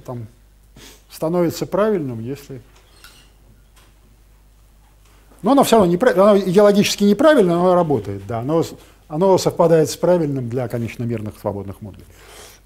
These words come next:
Э, значит, э, вот, так, определение такое инженерное состоит в следующем. Значит, что у тензорного V,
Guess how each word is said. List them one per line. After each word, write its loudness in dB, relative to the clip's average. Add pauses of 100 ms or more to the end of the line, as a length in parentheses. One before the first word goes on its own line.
(240)
Э, 2
значит, 2 (240)
э, 4 (380)
вот, 2
так, -2
определение 2 (320)
такое 2 (2500)
инженерное 0 (480)
состоит 0
в -6
следующем. -2 (380)
Значит, -4
что 2
у 6
тензорного 4
V, 0